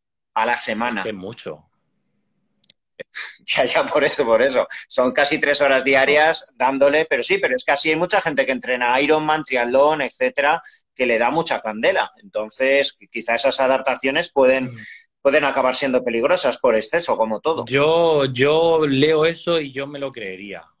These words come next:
Speaker 2: Mira, cuando nosotros estudiamos o vemos en registro esto, eh, no-, nos hacemos muchas veces la pregunta: ¿hay un límite a partir del cual el ejercicio no solo deje de ser beneficioso, sino es perjudicial?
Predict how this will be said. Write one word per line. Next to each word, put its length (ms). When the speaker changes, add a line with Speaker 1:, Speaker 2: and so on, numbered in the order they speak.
Speaker 2:
Mira, 320
cuando 320
nosotros 400
estudiamos 920
o 120
vemos 340
en 400
registro 420
esto, 300
eh, 280
no-, 220
nos 160
hacemos 280
muchas 200
veces 200
la 120
pregunta: 440
¿hay 200
un 100
límite 520
a 100
partir 300
del 160
cual 200
el 80
ejercicio 680
no 220
solo 300
deje 240
de 120
ser 160
beneficioso, 420
sino 260
es 280
perjudicial? 840